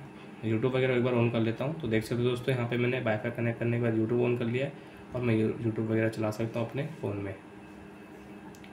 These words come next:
तो दोस्तों इस तरीके से आप भी Wi-Fi को connect कर सकते हो और यूज़ कर सकते हो अपने phone में। दोस्तों वापस सिर्फ Wi-Fi सेटिंग में जाना है आपको।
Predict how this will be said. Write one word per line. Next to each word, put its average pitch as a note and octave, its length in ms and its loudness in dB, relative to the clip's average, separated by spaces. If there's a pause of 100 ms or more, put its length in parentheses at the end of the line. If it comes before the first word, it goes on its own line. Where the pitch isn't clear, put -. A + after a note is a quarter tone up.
(100)
तो C3+ 60 4
दोस्तों C3+ 280 6
इस C3 180 2
तरीके C3 280 6
से C3 100 4
आप A2+ 160 2
भी B2+ 140 4
Wi-Fi A#2 300 4
को B2 100 -2
connect A2 320 2
कर A#2+ 120 2
सकते A#2+ 280 -4
हो C#3 120 0 (220)
और G#2+ 180 2
यूज़ G#2 260 -2
कर G#2 80 -2
सकते G#2 300 -6
हो G#2 60 -4
अपने B2 220 -4
phone A2+ 200 -2
में। G2+ 180 -6 (4000)
दोस्तों C3+ 260 2
वापस B2 360 2
सिर्फ C3+ 200 -2
Wi-Fi A2+ 260 2
सेटिंग A#2 300 0
में A#2 80 2
जाना A2+ 200 0
है A2 60 2
आपको। C3+ 260 -2